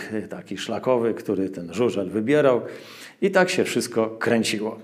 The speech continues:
Tak się wszystko kręciło. Jeden na kotle, drugi na generatorze, trzeci na pompach, jeszcze dwóch mechaników,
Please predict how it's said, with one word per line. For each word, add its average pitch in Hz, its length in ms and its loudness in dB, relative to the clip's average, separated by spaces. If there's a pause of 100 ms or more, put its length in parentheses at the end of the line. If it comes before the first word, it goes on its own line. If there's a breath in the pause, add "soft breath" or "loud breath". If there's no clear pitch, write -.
(640 loud breath)
Tak 90 180 4
się 139 140 4
wszystko - 360 0
kręciło. - 480 -6
Jeden 110 320 0
na - 120 -12
kotle, 104 380 -4
drugi 85 320 -12
na 85 120 -12
generatorze, 113 760 2
trzeci - 320 -8
na 104 120 0
pompach, 117 640 0
jeszcze 90 320 -8
dwóch 87 260 -8
mechaników, 90 640 -10